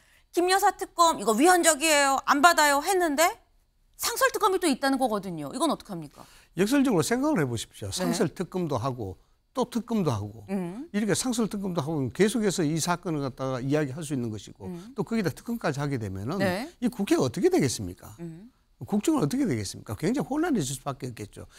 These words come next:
Speaker 2: 그래서 저거는 음식이 아니라 사약인 거예요.
Speaker 1: 음.
Speaker 2: 그래서 저걸 먹을 수가 있겠습니까? 먹을 수가 없는 것이
Speaker 1: 네.
Speaker 2: 국민의힘의 입장입니다.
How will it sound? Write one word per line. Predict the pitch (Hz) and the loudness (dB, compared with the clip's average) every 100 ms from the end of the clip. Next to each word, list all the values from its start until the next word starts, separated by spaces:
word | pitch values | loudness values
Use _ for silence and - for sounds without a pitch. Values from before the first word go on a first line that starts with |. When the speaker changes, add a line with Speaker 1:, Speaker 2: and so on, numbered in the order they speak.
| - | -10
Speaker 2:
그래서 | - 285 139 | -2 2 2
저거는 | 135 160 226 | 2 0 2
음식이 | 135 240 240 180 | 4 4 4 2
아니라 | 117 143 123 | 0 0 -2
사약인 | - 262 311 151 107 | -2 -2 0 -2 -4
거예요. | 92 92 92 117 | -8 -12 -10 -10
Speaker 1:
음. | 156 151 147 143 143 139 | -8 -10 -12 -12 -12 -4
Speaker 2:
그래서 | 269 175 | 0 2
저걸 | 214 208 | 2 4
먹을 | 226 330 | 6 4
수가 | - 113 | 2 -4
있겠습니까? | 107 113 165 269 131 | -4 -6 -4 -4 -2
먹을 | 151 277 | 0 0
수가 | - 170 160 | 0 2 4
없는 | 277 302 | 6 4
것이 | 156 - 165 - - - | 2 0 -4 -4 -10 -6
Speaker 1:
네. | 175 | 2
Speaker 2:
국민의힘의 | 226 233 156 196 202 | 4 4 4 4 2
입장입니다. | 185 - 330 311 110 95 110 92 | 0 0 0 2 0 -4 -6 -8